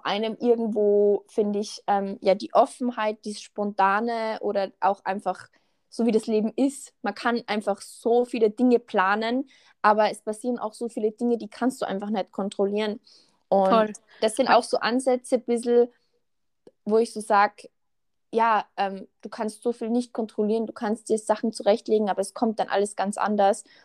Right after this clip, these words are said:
Speaker 1: und du machst dich nur damit selber fertig. Und ja, da echt, ähm, ja, immer ein Vorzeigebeispiel für dieses Schwarz-Weiß-Denken,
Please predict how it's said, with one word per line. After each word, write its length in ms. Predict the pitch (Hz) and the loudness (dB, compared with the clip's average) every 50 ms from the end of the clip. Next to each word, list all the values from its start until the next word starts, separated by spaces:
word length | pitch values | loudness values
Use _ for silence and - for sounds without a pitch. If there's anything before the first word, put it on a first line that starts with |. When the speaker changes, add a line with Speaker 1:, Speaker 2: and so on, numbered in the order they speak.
| _ | _
Speaker 1:
und 140 | - 196 - | -6 -4 -2
du 40 | 202 | -2
machst 180 | 196 196 - | -2 -2 -2
dich 120 | 214 208 214 | -6 -2 0
nur 140 | 208 202 196 | 2 2 4
damit 240 | 196 196 196 196 | 4 2 0 2
selber 280 | - 208 202 208 196 202 | 4 4 6 6 4 2
fertig. 540 | - - 180 175 170 - - 196 185 196 - | 0 0 2 2 2 0 0 -2 -2 -2 -2
Und 440 | 180 180 185 190 190 _ - - _ _ _ _ _ _ _ _ _ _ _ _ - | -4 -4 -4 -4 -8 _ -12 -16 _ _ _ _ _ _ _ _ _ _ _ _ 2
ja, 240 | - 185 180 196 220 _ _ _ | 4 4 4 4 0 _ _ _
da 200 | - 196 185 185 190 _ _ _ _ _ _ _ _ _ _ _ _ - | 0 2 2 2 0 _ _ _ _ _ _ _ _ _ _ _ _ -6
echt, 360 | - 202 208 - - - - - | -6 -6 -6 -6 -16 -12 -8 -4
ähm, 360 | 180 190 185 185 185 185 202 | -2 -2 -2 -2 -6 -6 -4
ja, 120 | 190 185 208 | -2 -2 -2
immer 220 | - 208 214 202 | -2 -4 -4 -4
ein 100 | 196 202 | -4 -6
Vorzeigebeispiel 920 | 202 - - - - - - 202 180 175 175 - - - 208 - - - 208 | -10 -10 -8 -8 -8 -4 -4 -4 -4 -4 -4 -4 -2 -2 -2 -4 -6 -8 -8
für 140 | - - 196 | -4 -4 -2
dieses 280 | - 190 180 185 202 - | -2 -2 -4 -4 -6 -4
Schwarz-Weiß-Denken, 1120 | - - - - - - - 233 - - 220 - - - 190 196 202 - _ 214 196 190 | -2 -2 -2 -2 -4 -2 0 2 2 2 0 -6 -6 -4 -4 -4 -4 -8 _ -10 -10 -10